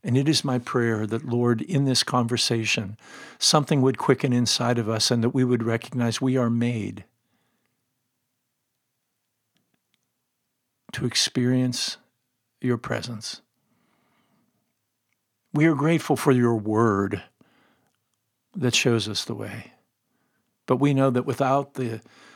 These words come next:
river of the Holy Spirit moving in our midst, we cannot move. We can't do this in our own effort. And so we want to worship you in spirit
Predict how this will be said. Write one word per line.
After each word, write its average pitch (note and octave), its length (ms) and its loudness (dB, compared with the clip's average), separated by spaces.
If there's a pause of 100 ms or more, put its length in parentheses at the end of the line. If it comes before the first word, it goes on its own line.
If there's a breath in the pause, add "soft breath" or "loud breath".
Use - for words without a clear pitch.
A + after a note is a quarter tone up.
(540 soft breath)
river C#3+ 340 2
of A#2+ 120 2
the A#2+ 80 2
Holy C3+ 280 4
Spirit C3 440 2
moving C3 320 2
in B2 120 4
our A#2+ 120 4
midst, B2 360 2
we C#3 120 0
cannot C3 500 -2
move. B2+ 340 0
We B2 100 0
can't C3+ 280 -4
do C#3 120 2
this C3 220 0
in C3 80 0
our A#2+ 180 0
own C3 220 -2
effort. C3+ 380 -2 (300 loud breath)
And C3 100 0
so - 160 6
we C#3 180 4
want C#3 420 2
to C#3 100 2
worship A2+ 500 0
you G#2 320 0 (800)
in B2+ 160 2
spirit D3+ 800 -2